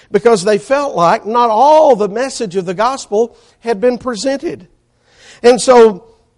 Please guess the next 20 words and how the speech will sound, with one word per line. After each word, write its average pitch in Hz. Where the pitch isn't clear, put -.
being 196
frustrated 240
about 160
what 208
they 214
were 220
going 214
to 156
do 277
about 135
it, 240
they, 240
uh, 226
they 180
called 240
upon, 208
uh, -
uh, 180
uh, 160
the, 175